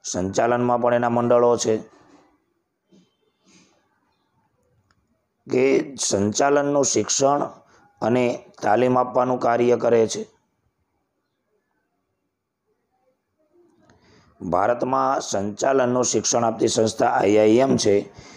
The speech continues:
ઇન્ડિયન ઇન્સ્ટિટ્યૂટ ઓફ મેનેજમેન્ટ. એક ગુણ માટે આ ખાસ ધ્યાન રાખવું પડે, જે રાષ્ટ્રીય લેવલે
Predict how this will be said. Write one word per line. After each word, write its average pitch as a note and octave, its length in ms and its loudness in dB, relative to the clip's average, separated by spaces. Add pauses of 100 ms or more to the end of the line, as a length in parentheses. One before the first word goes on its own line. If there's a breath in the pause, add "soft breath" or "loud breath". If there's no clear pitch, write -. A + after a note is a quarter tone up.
(220 loud breath)
ઇન્ડિયન A#2 460 2
ઇન્સ્ટિટ્યૂટ G#2+ 520 2
ઓફ A#2 360 2
મેનેજમેન્ટ. A2 500 0
એક G#2 200 0
ગુણ G#2+ 160 0
માટે G#2+ 300 0
આ G2+ 80 0
ખાસ G2+ 220 0
ધ્યાન A2 280 2
રાખવું A2+ 260 2
પડે, A#2+ 260 2 (840 loud breath)
જે A2+ 440 4
રાષ્ટ્રીય A2 640 2
લેવલે G#2 600 4